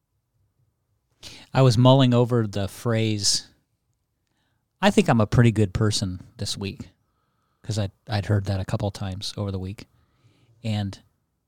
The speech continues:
you know, the idea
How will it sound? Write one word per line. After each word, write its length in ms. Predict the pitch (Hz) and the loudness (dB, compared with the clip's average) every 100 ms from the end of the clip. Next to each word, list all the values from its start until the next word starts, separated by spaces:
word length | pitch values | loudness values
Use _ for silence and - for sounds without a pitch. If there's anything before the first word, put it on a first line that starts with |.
| _ _ _ _ _ | _ _ _ _ _
you 100 | 110 | -4
know, 260 | 107 104 123 _ _ _ _ - | -2 -4 -8 _ _ _ _ -6
the 100 | 120 | -4
idea 760 | 131 117 120 117 127 120 107 | 0 0 2 0 2 2 -2